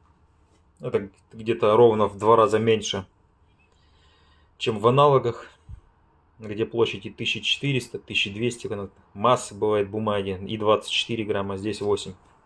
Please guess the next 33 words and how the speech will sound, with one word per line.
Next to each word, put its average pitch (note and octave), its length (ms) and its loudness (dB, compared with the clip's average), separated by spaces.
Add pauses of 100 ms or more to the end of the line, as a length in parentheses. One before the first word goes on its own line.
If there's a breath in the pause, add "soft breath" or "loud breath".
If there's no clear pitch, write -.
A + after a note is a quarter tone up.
(400)
Даже A#2+ 300 4
если A2+ 240 -2
не A#2 160 4
было G#2+ 160 0
бы G#2+ 100 -2
этих G2+ 160 -6
косяков, - 480 -2
фильтр A2 320 -10
все - 120 0
равно G#2+ 180 2
был G2+ 160 -6
бы F#2+ 160 -14 (680 soft breath)
на A2+ 100 -6
последнем G#2+ 500 -2
месте. G2 240 -8
Все D3 220 4
сделано A2+ 400 2
очень G#2+ 280 -2
плохо. G2+ 340 -2 (2750)
Обратный A#2 440 2
клапан G#2 440 -2 (640)
не G#2+ 100 -4
герметичный, G#2+ 640 -4
нет G#2+ 220 0
пространства G2+ 520 -2
для G2 140 0
открытия, A2 380 -4
заливка A2 360 0
герметиком G#2 560 -6
ужасная, A2+ 400 0
перепускной A2 640 -6
не G#2+ 140 -2
держит, A#2 360 0